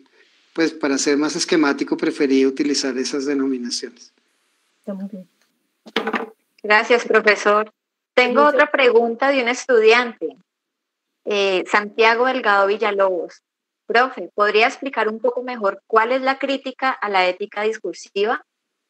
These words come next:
Speaker 3: ¿A qué se refiere exactamente el procedimentalismo? Y antes que conteste, me gustaría pedirle al estudiante Juan Camilo López Ceballos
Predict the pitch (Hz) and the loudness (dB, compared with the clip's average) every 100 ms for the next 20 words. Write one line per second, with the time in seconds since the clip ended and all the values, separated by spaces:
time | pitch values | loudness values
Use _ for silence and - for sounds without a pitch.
0 | _ - 220 247 240 277 277 247 214 196 | _ -4 0 0 0 -2 -2 -4 -2 -2
1 | 220 - 208 180 180 185 190 196 196 196 | -4 -8 -6 -6 -4 -6 -6 -8 -4 -4
2 | 196 196 190 190 190 196 190 214 262 240 | -2 -6 -4 -6 -6 -8 -6 -2 0 -2
3 | 180 - _ _ _ - 233 247 262 294 | -4 -14 _ _ _ -2 4 4 2 -4
4 | 294 294 311 302 285 277 262 247 240 226 | -4 -2 -2 0 0 -2 -6 -6 -4 -2
5 | 202 196 240 240 214 220 226 247 233 196 | -2 0 2 2 2 -2 -4 -4 -4 -4
6 | 214 220 226 214 214 202 196 196 214 220 | -8 0 0 0 -4 -6 -4 -6 -4 -4
7 | 226 240 262 269 254 226 240 | -4 -6 -2 0 0 -2 -6